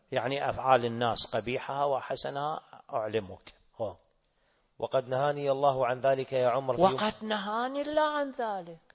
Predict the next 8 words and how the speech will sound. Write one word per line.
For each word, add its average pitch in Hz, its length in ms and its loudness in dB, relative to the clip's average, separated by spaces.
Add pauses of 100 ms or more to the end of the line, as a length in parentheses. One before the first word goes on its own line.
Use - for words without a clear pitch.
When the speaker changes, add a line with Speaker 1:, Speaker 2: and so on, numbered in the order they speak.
(560)
Speaker 1:
الله 196 300 8
نهاني، 208 480 2
أنت 190 140 4
تأمرني؟ 208 1000 6 (680)
بلي، 131 420 6
وقد 127 280 0
نهاني 131 360 0
الله. 107 320 -8